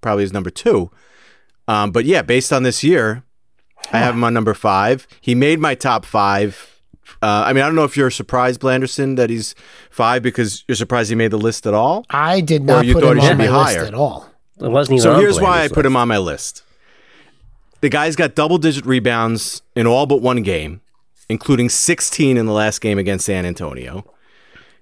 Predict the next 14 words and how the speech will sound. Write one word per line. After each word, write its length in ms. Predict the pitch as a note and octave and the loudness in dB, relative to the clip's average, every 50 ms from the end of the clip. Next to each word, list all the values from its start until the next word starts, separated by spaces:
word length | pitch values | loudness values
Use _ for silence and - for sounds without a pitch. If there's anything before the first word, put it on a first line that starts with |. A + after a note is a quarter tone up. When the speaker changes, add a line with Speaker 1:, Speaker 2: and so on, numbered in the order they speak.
| _ _ | _ _
Speaker 1:
He's 220 | - C#3+ C#3+ A#2 | 0 0 2 2
averaging 440 | D3 D3 D#3 D#3+ D#3 C#3 C#3+ D#3 C#3+ | 2 0 0 0 -2 0 0 2 2
almost 260 | C#3 C3 B2 A#2+ - - | 2 2 0 0 -2 -2
five 300 | - C3+ C3 D3 D3+ D3+ | -2 -2 0 0 0 -2
assists 280 | D3+ - - D3+ C#3 - | -2 -2 -2 -2 -4 -2
per 140 | - C#3 A2+ | -2 -4 -2
game, 340 | F#2+ A2 G2+ G2+ G2+ G2+ | 0 0 0 0 0 -2
which 200 | G2+ G2 - - - - | -2 -2 -4 -6 -8 -6
is 160 | - A2+ F#2 A2 | -8 -6 -4 -4
leading 420 | A#2 B2 C3 C#3 D3+ D3 C#3+ C#3 | 0 0 2 2 4 2 2 2
the 80 | C3 B2 | 0 0
team 280 | - - B2 B2 A2+ | -2 0 0 0 0
in 80 | A2 G#2 | 0 -2
assists. 680 | G2 - - E2 D2+ D2+ - - - - - - - | -2 -4 -4 -6 -6 -6 -6 -6 -6 -6 -8 -8 -10